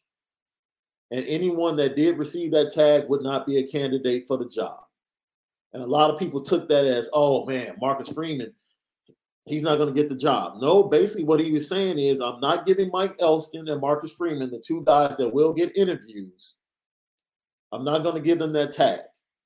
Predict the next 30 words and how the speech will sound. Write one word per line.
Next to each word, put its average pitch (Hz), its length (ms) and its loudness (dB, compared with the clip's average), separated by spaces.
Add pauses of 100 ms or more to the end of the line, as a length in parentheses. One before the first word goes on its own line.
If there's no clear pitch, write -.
(460)
because 117 260 -4
I 120 140 -2
want 123 540 -4
them 107 380 -6
to - 100 -18
be 113 340 -14
prime 117 360 -6
candidates 104 600 -8
for 104 140 -12
this 98 200 -10
job." - 220 -16 (960)
That's 151 280 2
what 123 120 0
he 117 120 -8
was 107 180 -10
saying. 87 240 -14 (760)
And 110 140 -14
people 151 240 -2
just 117 200 -6
took - 140 -4
it 127 80 -8
the 120 80 -4
wrong 113 360 -6
way 110 180 0
and 95 140 -8
ran 98 280 -6
with 82 200 -20
it. - 80 -20 (800)
Omar 147 400 4
Austin. - 500 6